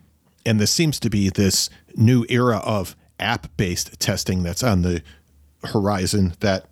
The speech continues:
could greatly expand home-based testing.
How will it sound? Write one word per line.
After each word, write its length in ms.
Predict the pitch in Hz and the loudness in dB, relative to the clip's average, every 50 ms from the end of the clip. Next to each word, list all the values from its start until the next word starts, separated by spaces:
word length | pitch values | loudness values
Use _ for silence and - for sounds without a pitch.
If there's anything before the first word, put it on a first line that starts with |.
| _ _ - | _ _ -4
could 300 | - 127 101 82 - - | -2 -2 -2 -2 -6 -4
greatly 360 | - 117 113 117 - 117 101 | -2 -2 0 0 0 0 0
expand 520 | 85 - - - - 120 120 110 95 85 | 0 -2 -4 -2 0 0 2 2 2 0
home-based 840 | - - - 107 113 104 98 92 - - - 110 98 90 87 - - | -2 0 0 2 2 2 2 0 -2 -4 -4 -2 -2 -2 -2 -4 -2
testing. 360 | - 143 143 - - - - | -2 -2 -2 -4 -6 -14 -16